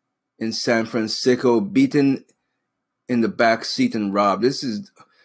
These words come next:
oh, I can't deal with, I don't like this stuff at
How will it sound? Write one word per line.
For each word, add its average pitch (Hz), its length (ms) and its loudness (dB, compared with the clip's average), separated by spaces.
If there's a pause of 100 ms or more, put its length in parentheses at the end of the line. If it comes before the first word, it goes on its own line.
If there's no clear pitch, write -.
(500)
oh, 120 380 2
I 107 160 2
can't 110 420 -2
deal 123 360 4
with, 135 140 6
I 110 100 4
don't 131 240 2
like 123 340 2
this 131 220 -2
stuff 127 300 0
at 104 140 0